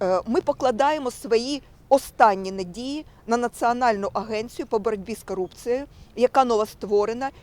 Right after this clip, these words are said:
і, як кажуть, сформована на конкурсних засадах, і, як кажуть, що вона може об'єктивно розібратися з корупцією. Саме тому ми сьогодні підготували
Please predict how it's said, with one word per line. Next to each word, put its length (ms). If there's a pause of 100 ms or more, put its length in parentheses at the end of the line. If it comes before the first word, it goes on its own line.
і, 80
як 220
кажуть, 360
сформована 680
на 100
конкурсних 600
засадах, 500 (360)
і, 100
як 260
кажуть, 420
що 140
вона 200
може 340
об'єктивно 640
розібратися 680
з 100
корупцією. 540 (320)
Саме 280
тому 320
ми 100
сьогодні 480
підготували 800